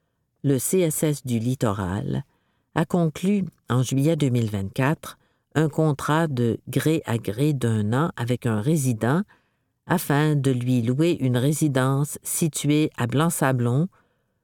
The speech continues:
où demeure depuis une enseignante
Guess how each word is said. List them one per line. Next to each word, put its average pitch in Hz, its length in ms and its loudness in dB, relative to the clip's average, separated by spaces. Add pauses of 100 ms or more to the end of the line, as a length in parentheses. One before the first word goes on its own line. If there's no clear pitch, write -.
(460)
où 220 80 2
demeure 139 420 2
depuis 180 720 -4
une 135 160 2
enseignante 147 800 0